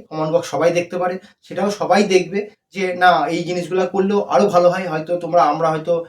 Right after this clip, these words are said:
স্কিপ করে গেছি, আমরা হয়তো আমাদের সেই সময় মনে পড়েনি, তোমরা হয়তো না বলতে পার-, বলতে পারো দাদা এই জিনিসটা করলে হয়তো ভালো হবে, তাহলেও আমাদেরও হয়তো হ্যাঁ ঠিক বলেছে ভাই, তাহলে তোমাদেরকেও সেই ধন্যবাদ। কেন তুমি যেটা বলবা সেটা আরও দশজন দেখবে,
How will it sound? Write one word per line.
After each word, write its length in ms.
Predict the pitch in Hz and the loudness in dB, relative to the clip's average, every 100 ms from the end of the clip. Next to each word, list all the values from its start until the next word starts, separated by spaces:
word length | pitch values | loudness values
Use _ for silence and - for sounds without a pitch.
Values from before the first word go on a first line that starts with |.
| _ | _
স্কিপ 260 | - 220 220 | -6 -4 -2
করে 180 | 196 185 | 0 0
গেছি, 260 | 175 175 185 - _ - | 0 -2 -6 -18 _ -14
আমরা 180 | 156 170 | 0 2
হয়তো 240 | 170 170 175 | 4 4 2
আমাদের 360 | 151 160 165 170 | 2 -2 -2 -4
সেই 180 | 170 | -6
সময় 220 | 165 170 160 | -6 -4 -2
মনে 200 | 151 160 | -4 -4
পড়েনি, 300 | 160 160 160 | -4 -6 -8
তোমরা 260 | - 151 170 | -6 2 4
হয়তো 260 | 165 165 175 170 - - - 151 | 2 4 4 2 -6 -20 -10 4
না 100 | 175 180 165 147 | 6 6 4 -4
বলতে 200 | 160 160 | -8 -2
পার-, 220 | 175 175 - | 4 4 2
বলতে 200 | 165 165 | -4 0
পারো 140 | 170 160 | 2 2
দাদা 260 | 156 156 160 156 - 147 | 2 2 2 -2 -10 -8
এই 100 | 151 | -6
জিনিসটা 320 | 156 160 180 | -6 -4 -2
করলে 300 | 180 165 165 | -2 -2 0
হয়তো 300 | 135 147 180 | 0 0 0
ভালো 200 | 196 156 139 | 2 2 0
হবে, 180 | 147 151 _ | -4 -8 _
তাহলেও 240 | - 147 185 127 | -4 0 0 0
আমাদেরও 360 | 139 160 196 208 202 - _ | -2 0 2 2 0 -6 _
হয়তো 220 | 175 185 190 | -2 0 2
হ্যাঁ 220 | 175 180 147 - | 4 4 2 -6
ঠিক 140 | 170 143 | -16 -6
বলেছে 300 | 170 165 160 | -4 -4 -4
ভাই, 200 | 135 143 143 - _ _ | -2 -2 -2 -10 _ _
তাহলে 200 | 151 151 | -10 -8
তোমাদেরকেও 460 | 151 151 170 175 170 | -4 -2 0 0 2
সেই 140 | 175 | 0
ধন্যবাদ। 400 | 139 170 175 170 - _ _ | 0 4 6 6 2 _ _
কেন 140 | - 185 180 - | -8 -6 -8 -12
তুমি 160 | 170 185 | -10 -2
যেটা 180 | 185 175 | 2 4
বলবা 300 | 170 175 175 | 4 4 2
সেটা 240 | 170 180 170 | 2 2 4
আরও 160 | 143 185 | 4 4
দশজন 400 | 185 180 165 180 160 | 6 6 6 2 0
দেখবে, 300 | 165 151 | -2 -4